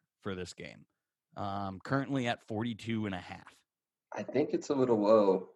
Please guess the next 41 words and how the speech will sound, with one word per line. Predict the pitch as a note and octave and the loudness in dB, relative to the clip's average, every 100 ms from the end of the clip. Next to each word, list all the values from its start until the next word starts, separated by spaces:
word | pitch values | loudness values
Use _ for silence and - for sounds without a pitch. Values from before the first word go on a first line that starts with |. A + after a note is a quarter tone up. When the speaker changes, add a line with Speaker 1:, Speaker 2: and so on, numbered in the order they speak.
| _ _ _ _ - | _ _ _ _ 0
Speaker 1:
Four, | F#3+ - | 0 4
forty-five | G3 G3 - D3 C3 | 4 4 4 4 4
and | A2 | 2
a | |
half, | G2+ F#2+ | -2 -4
sorry. | - A#2 F#2+ F#2 | 0 2 2 0
Speaker 2:
Oh, | |
Speaker 1:
Little, | G#2 A2+ A#2 | -4 0 0
little | A#2+ | 2
Speaker 2:
forty-five. | A#2+ E2+ - | 4 4 2
Speaker 1:
slow. | G2 C#3+ C3+ C3 | -6 -10 -10 -6
Forty-five | C#3+ B2+ A#2 G#2 | -6 -4 -2 -2
and | G2 | -4
a | F2+ | -10
half. | - - _ _ | -12 -18 _ _
Speaker 2:
I | G2+ | -2
think | B2 D3+ | 2 2
that's | C#3+ | 2
about | A2 A2+ A#2 | 4 6 8
right. | G#2 A2 F2 - _ - | 8 6 6 -4 _ 2
Um, | F#2 F#2+ F#2+ | 4 6 4
I, | A#2 D3 - | 4 4 4
I | C#3+ | 4
don't | D3+ F3 | 6 6
know. | D3+ D#3 - - - | 8 8 6 -2 -4
I | |
think | A2 A2+ | 0 0
the | G#2+ | 0
same | - A2+ A#2 | 2 4 6
way | A2 A2+ A2 A2 - _ _ _ - | 8 8 6 4 -4 _ _ _ -2
Vegas | F#2 G#2 - | 0 0 -2
doesn't | G2+ F#2+ F#2+ | -2 -2 0
know, | F#2+ F#2+ | 2 4
the | F#2+ | 2
same | - F#2 F#2 | -2 -2 2
way | F2+ | 2
that | F2+ | 2
a | F#2 | 2
lot | F2 F2+ | 6 4
of | F2 | 4
people | - F#2 F2 F2+ F2+ | -4 -8 -4 -4 -4